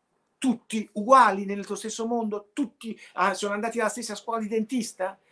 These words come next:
No, eh, o meglio sì, la stessa scuola di dentiste è andata e ha colonizzato tutte queste persone, tutti questi posti. Quindi in Italia è giusto trovare, sia in Italia del Nord che in Italia del Sud, piramidi che sono addirittura, ehm,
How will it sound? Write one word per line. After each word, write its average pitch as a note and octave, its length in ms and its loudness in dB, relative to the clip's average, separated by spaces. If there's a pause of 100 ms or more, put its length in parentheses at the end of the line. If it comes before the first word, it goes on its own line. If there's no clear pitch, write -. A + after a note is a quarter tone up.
(160)
No, G3 360 -4
eh, C3+ 160 -12
o D#3 80 -6
meglio C3 320 -8
sì, - 320 -4 (360)
la - 120 -14
stessa G#3+ 260 -2
scuola A3+ 200 0
di F#3+ 60 -6
dentiste A3+ 520 -4
è D#3 80 -6
andata D3 560 -4
e C#3+ 140 -6
ha D#3 200 -2 (220)
colonizzato D#3 640 -6
tutte C3+ 240 -12
queste A2 240 -12
persone, G2+ 520 -8
tutti - 200 -18
questi - 240 -14
posti. - 400 -8 (420)
Quindi B3 300 4
in G#3 80 0
Italia C4 640 4
è F3+ 120 -4
giusto A#3+ 300 -8
trovare, B2+ 540 -4 (160)
sia E4 220 -6
in A#3+ 80 -4
Italia F#3 300 -4
del F#3 60 -6
Nord D#3+ 300 -8
che A3+ 120 -10
in F#3 60 -8
Italia D#3+ 260 -8
del G#3+ 120 -8
Sud, F3 420 -8 (240)
piramidi A#2+ 540 -2
che F#3 140 -8
sono C4+ 180 -10
addirittura, B3+ 840 -2 (260)
ehm, G3 640 -6